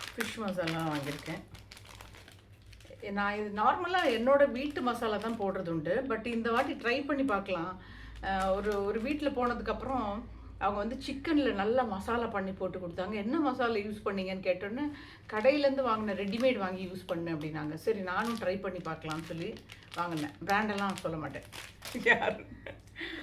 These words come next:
அதுக்கப்புறம் இதுவும் பிக்கிள் தான். அதுக்கப்புறம் வெந்தயம், உங்களுக்கு தெரியும்ல, நான் நிறைய வெந்தயம் யூஸ் பண்ணுவேன். அதாவது பச்சை தண்ணியில போட்டு காலையில குடிக்கிறதுக்கும் சரி, வயிறு வலி இருந்துச்சுனாலும்,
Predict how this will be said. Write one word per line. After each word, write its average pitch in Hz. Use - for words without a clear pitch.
அதுக்கப்புறம் 180
இதுவும் 196
பிக்கிள் 170
தான். -
அதுக்கப்புறம் 214
வெந்தயம், 247
உங்களுக்கு 220
தெரியும்ல, 208
நான் 202
நிறைய 208
வெந்தயம் 208
யூஸ் 190
பண்ணுவேன். 175
அதாவது 185
பச்சை 196
தண்ணியில 202
போட்டு 190
காலையில 196
குடிக்கிறதுக்கும் 190
சரி, 185
வயிறு 185
வலி 185
இருந்துச்சுனாலும், 170